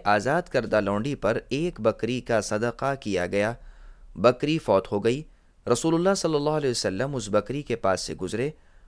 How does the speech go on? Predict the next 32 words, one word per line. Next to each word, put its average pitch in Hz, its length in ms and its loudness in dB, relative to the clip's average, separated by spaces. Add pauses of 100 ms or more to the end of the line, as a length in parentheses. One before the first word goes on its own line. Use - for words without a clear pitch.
(140)
آپ 117 280 4
نے 95 100 -2
فرمایا، 82 520 -2 (460)
"تم 156 200 4
نے 196 220 -2
اس 147 120 -6
کا 131 140 2
چمڑا 110 340 2
کیوں 87 240 -8
نہیں 107 180 -2
اتارا؟ 123 340 2 (600)
تم 165 200 4
اس - 180 -4
کی 139 140 -2
دباغت 110 500 2
کرتے 113 340 0 (320)
اور 95 180 4
اس 113 100 0
سے - 160 -2
فائدہ 92 340 0
حاصل 101 300 -4
کرتے۔" 113 340 -2 (680)
انہوں 151 240 4
نے 190 120 0
کہا 156 260 0
کہ 160 140 0
بکری 104 340 0
مردہ 156 260 4
ہے۔ 165 200 4 (460)
آپ 113 300 2
نے 82 80 -6
فرمایا، 67 500 -6